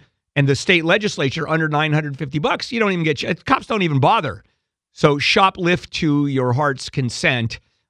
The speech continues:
uh, content. If, um,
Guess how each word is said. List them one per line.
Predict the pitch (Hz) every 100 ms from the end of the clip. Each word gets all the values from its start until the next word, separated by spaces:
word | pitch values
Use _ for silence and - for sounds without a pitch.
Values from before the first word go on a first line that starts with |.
| _ _
uh, | 120 120 117
content. | - 135 190 170 123 - - _ _ _ _ -
If, | 135 127 117 -
um, | 131 123 117 110